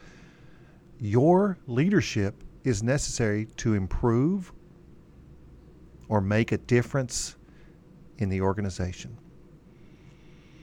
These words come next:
And the easy button is to make your opinion known and remain passive.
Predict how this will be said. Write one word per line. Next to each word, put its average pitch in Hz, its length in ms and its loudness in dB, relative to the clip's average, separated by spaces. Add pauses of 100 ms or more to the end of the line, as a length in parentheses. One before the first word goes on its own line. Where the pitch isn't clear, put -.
(580)
And 127 140 4
the 120 80 2
easy 226 380 6
button 120 340 6
is 123 140 0
to - 80 -2
make 135 320 0
your 160 100 2
opinion 127 460 2
known 160 500 2 (760)
and 104 140 -2
remain 98 300 0
passive. - 480 -8